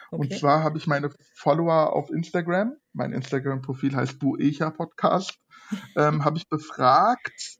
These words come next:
Speaker 1: ähm, ob sie Eselsohren in ihre Bücher machen.
Speaker 2: <laughs>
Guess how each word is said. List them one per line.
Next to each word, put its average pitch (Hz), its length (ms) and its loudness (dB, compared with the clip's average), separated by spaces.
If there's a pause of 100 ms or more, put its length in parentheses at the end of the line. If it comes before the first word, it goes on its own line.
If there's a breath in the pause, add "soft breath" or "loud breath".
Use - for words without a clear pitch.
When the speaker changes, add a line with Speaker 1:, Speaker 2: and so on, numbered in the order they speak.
Speaker 1:
ähm, 175 580 2 (920 soft breath)
ob 175 240 4
sie 190 400 -2
Eselsohren 165 680 4
in 117 100 -4
ihre 120 200 0
Bücher 117 300 -2
machen. 117 420 -6 (140)
Speaker 2:
<laughs> 147 400 -12